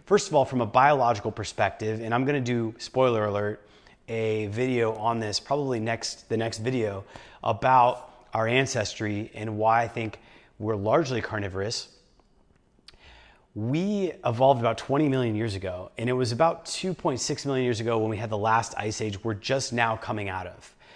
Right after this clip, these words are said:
During ice ages, in what we saw historically, the amount of plants on the ground that we were able to access were limited because of the weather and the change in the, the sort of environment.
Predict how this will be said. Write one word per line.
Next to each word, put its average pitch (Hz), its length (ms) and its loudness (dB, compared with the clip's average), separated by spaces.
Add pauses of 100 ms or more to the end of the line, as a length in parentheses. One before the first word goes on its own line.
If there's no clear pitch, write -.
(380)
During 185 320 8
ice 127 260 2
ages, 104 600 0
in 117 160 2
what 135 100 4
we 135 100 2
saw 123 220 4
historically, 110 920 4 (260)
the 117 400 0
amount 147 300 2
of 190 120 -2
plants 131 680 -4 (360)
on 139 220 4
the 170 80 4
ground 117 380 0
that 107 60 -2
we 117 60 2
were 131 60 4
able 117 140 4
to 110 80 2
access 104 640 2 (280)
were 117 160 2
limited 107 720 0
because 107 300 -4
of 110 120 -4
the 107 80 -2
weather 104 260 0
and 98 100 -2
the 95 60 -6
change 107 420 -4
in 98 160 -4
the, 101 220 -8
the 104 100 -8
sort 107 180 -4
of 98 60 -2
environment. 101 560 0